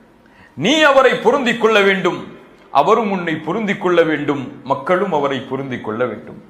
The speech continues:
"வஜ்அல்ஹு ரப்பி ரதியா." அவரை பொருந்திக் கொள்ளக்கூடிய மனிதராக ஆக்கு என்றால், யா அல்லாஹ், நீ அவரை பொருந்திக் கொள்,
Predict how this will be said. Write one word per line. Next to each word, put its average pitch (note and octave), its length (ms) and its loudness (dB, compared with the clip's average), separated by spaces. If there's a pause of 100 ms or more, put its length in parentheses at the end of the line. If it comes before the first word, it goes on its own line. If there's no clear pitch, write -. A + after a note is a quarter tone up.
"வஜ்அல்ஹு C3+ 600 0
ரப்பி A#3 640 0 (180)
ரதியா." B2+ 560 -4 (300)
அவரை F3 320 6
பொருந்திக் D#4 600 2
கொள்ளக்கூடிய A#3+ 680 4
மனிதராக G#3 640 4
ஆக்கு E3 580 2
என்றால், F3+ 540 2 (380)
யா - 20 -16
அல்லாஹ், E3 500 4
நீ G#3 240 -2
அவரை G3+ 300 4
பொருந்திக் F#3 480 -2
கொள், D4 440 0